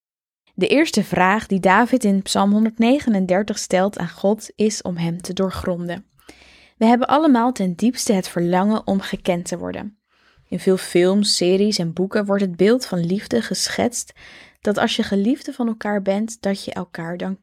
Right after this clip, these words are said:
kent. Dat je precies weet wat iemand denkt of voelt,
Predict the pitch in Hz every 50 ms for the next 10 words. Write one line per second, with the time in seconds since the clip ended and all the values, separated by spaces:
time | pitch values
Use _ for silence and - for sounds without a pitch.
0 | _ _ - 262 196 160 156 - - - - _ _ _ _ _ _ _ _ _
1 | _ _ _ _ - 202 208 - 208 220 - 220 233 226 - - - - - 220
2 | 269 330 311 - - - 170 175 175 185 220 247 233 233 190 190 - - 185 175
3 | 170 165 165 - 160 170 196 208 208 196 180 - - - 185 196 214 226 -